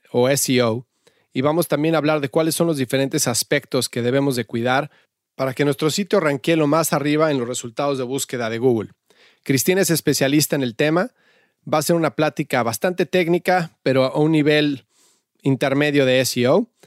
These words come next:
Entonces, si te interesa saber cómo puedes acelerar el crecimiento de tu negocio, te recomiendo que tomes nota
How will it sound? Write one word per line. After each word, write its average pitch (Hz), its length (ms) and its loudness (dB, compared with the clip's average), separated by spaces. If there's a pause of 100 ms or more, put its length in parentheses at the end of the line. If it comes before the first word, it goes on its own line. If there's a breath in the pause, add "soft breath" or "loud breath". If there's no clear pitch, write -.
(240 soft breath)
Entonces, 147 640 0
si - 280 -4
te 143 100 0
interesa 156 640 0
saber 139 320 0
cómo 143 220 0
puedes 143 240 0
acelerar 123 360 0
el 127 60 -2
crecimiento 127 460 -6
de - 40 -12
tu 120 100 -8
negocio, 156 460 0
te 135 140 -2
recomiendo 127 540 -2
que 113 100 -8
tomes 135 340 0
nota 190 400 0